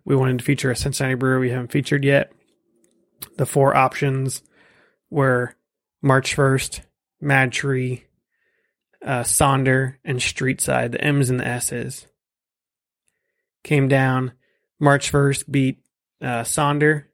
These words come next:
Mad Tr-, or March First beat Streetside, Mad Tree beat Sonder, and the finals, March First, with the victory over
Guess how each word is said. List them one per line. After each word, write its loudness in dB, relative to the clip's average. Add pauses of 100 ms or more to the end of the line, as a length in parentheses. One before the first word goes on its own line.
(1500)
Mad 0
Tr-, -4
or 2
March 2
First 0
beat 0
Streetside, 2 (560)
Mad 0
Tree 2
beat 0
Sonder, 2 (640)
and -2
the -4
finals, 2 (600)
March 2
First, 0 (920)
with 0
the 0
victory -2
over -2